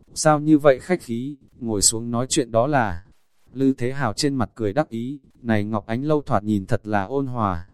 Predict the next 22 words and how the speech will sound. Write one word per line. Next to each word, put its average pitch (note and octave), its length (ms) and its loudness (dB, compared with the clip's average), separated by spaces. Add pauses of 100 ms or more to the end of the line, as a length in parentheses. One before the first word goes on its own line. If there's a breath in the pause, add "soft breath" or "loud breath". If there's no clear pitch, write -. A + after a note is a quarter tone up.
(160)
cùng G#2 220 -6
đồn G2+ 220 -2
đãi A#2 160 -2
chung C#3+ 220 0
giống A#2+ 220 -2
nhau D3 160 0
hảo B2+ 220 -2
tính A#2+ 220 -6
tình, G#2 300 -4 (240)
là G2+ 180 0
cái A2+ 240 -2
ôn C#3+ 240 -4
nhuận A#2+ 220 -2
như C#3+ 120 2
ngọc C3 240 -4
quân C#3+ 160 -4
tử. G#2+ 260 0 (440)
Chỉ G2 200 -2
là G2+ 140 0
hắn A#2 220 -2
không C#3+ 220 -6
biết, E3 200 10